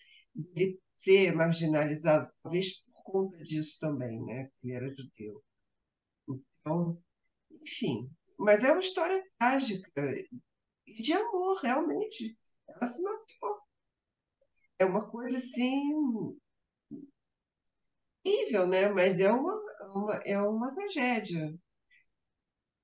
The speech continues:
Enfim, é, eu acho que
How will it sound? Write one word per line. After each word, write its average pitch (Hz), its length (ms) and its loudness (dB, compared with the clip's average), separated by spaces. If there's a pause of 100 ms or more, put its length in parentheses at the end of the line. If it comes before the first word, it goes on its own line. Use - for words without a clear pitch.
(200)
Enfim, 254 600 -4 (440)
é, 165 540 0 (840)
eu 233 120 0
acho - 300 2
que 247 220 -6